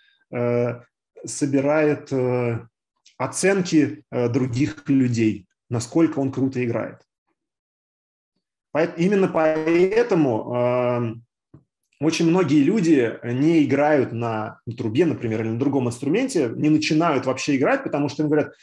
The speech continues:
«Ну, труба — это не твое, у тебя вот», как, например, мы сейчас с Сергеем поговорим, «у тебя губа там какая-то не такая», да?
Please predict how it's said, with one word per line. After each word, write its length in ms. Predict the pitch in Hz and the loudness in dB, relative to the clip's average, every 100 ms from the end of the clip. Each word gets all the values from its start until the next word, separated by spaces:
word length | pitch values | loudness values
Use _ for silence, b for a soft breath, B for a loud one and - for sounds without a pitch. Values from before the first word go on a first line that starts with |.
| B 233 | B -10
«Ну, 80 | |
труба — 260 | 240 208 226 | -4 0 0
это 120 | 196 | 2
не 80 | 190 | -2
твое, 320 | 202 254 302 | 0 2 4
у 60 | 190 | 2
тебя 220 | 151 214 170 | 2 0 0
вот», 180 | 175 - b b _ | -2 -8 b b _
как, 160 | - | -6
например, 340 | 127 123 147 131 | -4 -2 0 -2
мы 80 | 110 | -4
сейчас 200 | 131 - | -6 -6
с 60 | |
Сергеем 360 | 127 120 202 175 | -6 -2 -2 0
поговорим, 460 | 123 127 117 104 b b | 0 2 0 -4 b b
«у 140 | 123 123 | -4 0
тебя 200 | 170 160 | 2 0
губа 480 | 120 135 143 127 110 | 0 0 2 0 0
там 340 | 110 107 104 | -6 -6 -6
какая-то 340 | 113 110 113 | -4 -4 -4
не 80 | 117 | -6
такая», 380 | 117 120 101 101 | -6 -6 -6 -6
да? 240 | 123 160 | -8 -8